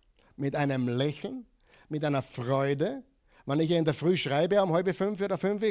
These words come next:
antwortet sie schon, weil die betet schon für uns alle. Und dann kriege ich so eine Freude.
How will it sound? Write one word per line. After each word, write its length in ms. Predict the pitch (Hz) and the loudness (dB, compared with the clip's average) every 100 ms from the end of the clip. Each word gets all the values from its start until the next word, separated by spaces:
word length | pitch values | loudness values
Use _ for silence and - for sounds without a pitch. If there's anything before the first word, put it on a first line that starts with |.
| 190 | -2
antwortet 540 | - 147 - 180 185 | -4 -4 -2 -4 -4
sie 100 | 185 | -6
schon, 180 | 180 220 | -4 -2
weil 80 | 180 | -2
die 120 | 135 | -2
betet 340 | - 139 156 180 | 0 0 -2 -2
schon 180 | 190 | -4
für 160 | 196 190 | -2 -4
uns 160 | 226 175 | -4 -4
alle. 300 | 175 262 226 _ _ _ _ _ _ _ _ _ _ _ - _ _ _ - | -6 -6 -12 _ _ _ _ _ _ _ _ _ _ _ -20 _ _ _ -8
Und 120 | 139 | -4
dann 120 | 147 | -4
kriege 300 | 156 180 160 | 0 2 2
ich 80 | 143 | -2
so 180 | - 196 | -4 -4
eine 220 | 220 202 | -2 -4
Freude. 540 | - 127 120 110 147 | -4 -4 -4 -4 -10